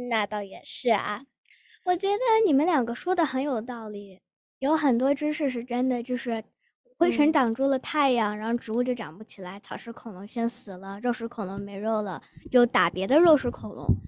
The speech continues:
Speaker 2: 最后把所有人都咬死了，就没有吃的，
Speaker 1: 嗯，对呀。
Speaker 2: <laughs> 然后就自己死了。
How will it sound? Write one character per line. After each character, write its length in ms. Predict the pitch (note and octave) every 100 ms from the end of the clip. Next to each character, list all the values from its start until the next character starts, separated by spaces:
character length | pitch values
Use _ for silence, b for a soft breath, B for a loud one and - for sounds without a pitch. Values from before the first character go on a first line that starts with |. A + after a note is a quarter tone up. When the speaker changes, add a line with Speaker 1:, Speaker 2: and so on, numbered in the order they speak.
| B
Speaker 2:
最 100 | D#4
后 160 | D4 D4
把 140 | A3+
所 160 | A#3+ C4
有 80 | C4
人 180 | B3 A#3+
都 100 | C4
咬 220 | A#3+ A3+
死 180 | - A#3+
了， 160 | G#3
就 120 | A3+ A#3
没 140 | A3
有 80 | G#3+ C#4
吃 140 | C#4
的， 60 | F4
Speaker 1:
嗯， 20 |
对 160 | D4
呀。 140 | B3+ - C#5+ A#4+
Speaker 2:
<laughs> 200 | - -
然 100 | A#3+
后 80 |
就 120 | A#3 A#3+
自 160 | C#4
己 100 | A3+
死 200 | B3 -
了。 140 | A2+